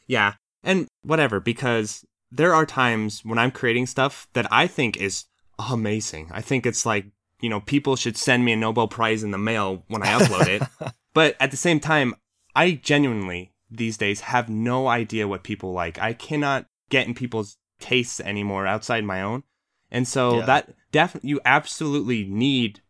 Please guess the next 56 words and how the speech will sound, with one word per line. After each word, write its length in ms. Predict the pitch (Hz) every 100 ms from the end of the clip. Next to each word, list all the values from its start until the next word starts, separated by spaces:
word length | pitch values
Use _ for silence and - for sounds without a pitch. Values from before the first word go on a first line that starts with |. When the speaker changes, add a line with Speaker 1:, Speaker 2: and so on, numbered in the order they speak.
| 110
Speaker 1:
validation 680 | 117 120 110 120 - 113 104
to 100 | 110
know, 300 | 110 104 95
is, 320 | - 107 - _ -
do 80 |
you 20 | 120
guys 220 | 151 131
like 140 | 131
this 180 | 165 160
or 60 | 120
do 80 |
you 60 | 113
not? 300 | 110 90 -
I 120 | - 117
have 160 | 120
no 120 | 123
idea. 440 | 113 107 107 90 90 _ _
And 160 | 110 117
so 180 | 135
it 160 | 120 135
is 160 | 180 190
satisfying 540 | 147 175 - 117 107
when 100 | 104
you're 100 | 104
like, 180 | 104 98 _ -
"Okay, 500 | 123 127 110 90 - -
I 100 | 113
did 200 | 120 151
create 260 | - 147 123
something 320 | 123 117 110
that 160 | 104
people 260 | - 117 113
besides 400 | 98 104 107 101
myself 420 | 101 98 101 92
do 140 | - 95
like." 340 | 92 87 90 _ _ _ _ _ _
I 80 | 117
know, 160 | 123
ag-, 180 | 113 107
again, 260 | 120 123 127
it 80 | 104
sounds 200 | 131 127
self-absorbed, 640 | 139 131 107 107 117 101
but 180 | 107 101
that 180 | 104 101
validation 580 | 110 117 107 107 - 98
is 420 | 101 98 92 _ _ _ -
extremely 360 | - 220 202
helpful 480 | 151 190 151 131 120 -
because 340 | 135 147 127
you 60 | 131
can 80 |
kind 220 | 123 151 135
of 60 |
figure 280 | - 147 135
out 280 | 131 120